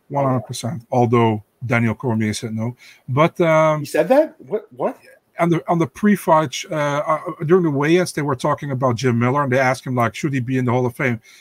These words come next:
Speaker 1: He said, "No, absolutely not. He was never been a champion or whatever." And then Laura Sanko, I think, said, like, "Yeah, but he, he has the most fights in U F C history and the most wins. And that's something
Speaker 2: Yeah, he
Speaker 1: special."
Speaker 2: obviously is going
Speaker 1: Uh,
Speaker 2: in.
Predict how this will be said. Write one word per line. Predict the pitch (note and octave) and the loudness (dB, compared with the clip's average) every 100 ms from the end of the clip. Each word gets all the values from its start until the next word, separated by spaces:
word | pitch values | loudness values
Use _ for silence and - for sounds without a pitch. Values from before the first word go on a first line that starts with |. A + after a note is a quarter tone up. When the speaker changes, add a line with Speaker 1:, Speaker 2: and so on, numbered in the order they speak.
| _ | _
Speaker 1:
He | C3+ | -6
said, | B2 C#3+ C#3 | -4 -4 -2
"No, | D3+ D#3 | -2 -2
absolutely | D3 - D#3+ D#3 D3 | -4 -4 -8 -6 -4
not. | C3 B2+ - | -2 -2 -2
He | B2+ | -2
was | C3 A#2+ | -2 -2
never | C3+ B2+ | -4 -2
been | A#2+ B2 | -2 -2
a | |
champion | A#2 C#3 B2+ B2 C3+ | -2 -2 -4 -6 -10
or | B2+ | -6
whatever." | B2+ A#2+ B2 C3+ - - - | -2 -2 -2 -4 -12 -20 -8
And | A#2+ | 0
then | C3 B2+ | 2 4
Laura | C3 C3+ A#2+ | 2 2 0
Sanko, | - C#3+ C#3+ B2+ | -2 -2 -2 -6
I | |
think, | A#2+ A#2+ | -4 -4
said, | - C3 | -4 -2
like, | C3+ A#2 - - - - | 2 0 0 -12 -16 -2
"Yeah, | C#3+ C#3 | 2 2
but | A2 A#2+ - _ | 2 -4 -6 _
he, | D3+ C3+ D#3+ | -12 -6 -6
he | B2 C3 D3+ | -6 -4 0
has | D3+ - - | 0 -2 -6
the | B2+ | -4
most | C#3+ C3+ - - _ _ _ _ | -2 -4 -8 -12 _ _ _ _
fights | - E3 D3+ C3+ - | 2 4 4 0 -8
in | C3 B2 | -6 -4
U | C#3+ C#3 | -4 -4
F | |
C | - | -4
history | B2+ D#3 - C3+ | -2 -2 -6 -4
and | A#2 | -4
the | A2+ | -2
most | B2+ A#2+ | -4 -4
wins. | B2+ D3 B2+ | -4 -4 -4
And | B2 B2 | -6 -6
that's | A#2 D3 - | -4 -4 -2
something | C#3+ C3+ | 0 0
Speaker 2:
Yeah, | A#2 | 0
he | |
Speaker 1:
special." | C3 C#3 C3 | -2 -2 2
Speaker 2:
obviously | C#3 C#3 - B2+ | 2 0 -6 -10
is | A2+ | -8
going | B2 C3+ C3+ | -2 0 0
Speaker 1:
Uh, | |
Speaker 2:
in. | G#2 G2+ | -6 -14